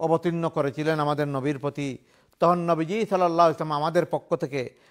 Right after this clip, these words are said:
"আসসালামু আলাইনা ওয়া আলা ইবাদিল্লাহিস সালিহিন", সালাম বর্ষিত হোক আমাদের প্রতি এবং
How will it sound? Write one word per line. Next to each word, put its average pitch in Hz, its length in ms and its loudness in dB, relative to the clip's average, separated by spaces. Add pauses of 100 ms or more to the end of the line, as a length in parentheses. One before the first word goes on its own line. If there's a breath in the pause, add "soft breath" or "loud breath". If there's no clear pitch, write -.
(140)
"আসসালামু 170 560 6
আলাইনা 170 520 4
ওয়া 160 260 6
আলা 190 260 10
ইবাদিল্লাহিস 147 800 2
সালিহিন", 131 880 -2 (840)
সালাম 170 480 8
বর্ষিত 185 380 4
হোক 175 360 8 (680)
আমাদের 170 400 4
প্রতি 170 320 0
এবং 156 340 0